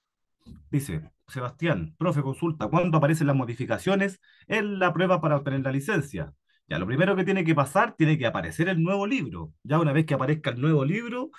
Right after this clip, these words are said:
se va a ir gradualmente agregando las, la, el nuevo contenido, ya, el nuevo contenido que va a traer el nuevo libro, que por lo que dijeron,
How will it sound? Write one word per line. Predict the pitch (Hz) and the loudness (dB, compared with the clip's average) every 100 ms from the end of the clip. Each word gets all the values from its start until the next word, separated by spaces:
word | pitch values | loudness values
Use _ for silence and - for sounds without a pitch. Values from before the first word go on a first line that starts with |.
| - - | -20 -2
se | 160 | 2
va | 156 | 4
a | 180 | 4
ir | |
gradualmente | 156 143 165 170 180 196 - 196 202 | 4 2 2 2 0 -4 0 0 4
agregando | 196 190 170 165 170 180 170 180 180 - - | 4 4 4 0 0 -4 -4 -4 -4 -8 -4
las, | 139 143 143 - 135 | 0 0 -2 -8 -10
la, | 127 120 | -6 -4
el | 131 | 2
nuevo | 156 151 | 4 4
contenido, | 135 - 127 147 92 | 2 -2 0 2 0
ya, | 98 117 127 - | 0 -2 -2 -6
el | 107 | -8
nuevo | 127 123 | -6 -6
contenido | 131 120 135 143 | -8 -4 -2 0
que | 135 | 0
va | 131 | -2
a | |
traer | 131 | -2
el | 131 | -2
nuevo | 131 135 | 0 2
libro, | 143 175 170 160 | 2 0 -2 -4
que | 123 | -4
por | 113 | -4
lo | 107 113 | -4 -4
que | 113 113 | -4 -4
dijeron, | 110 - 180 190 | -6 -2 0 -2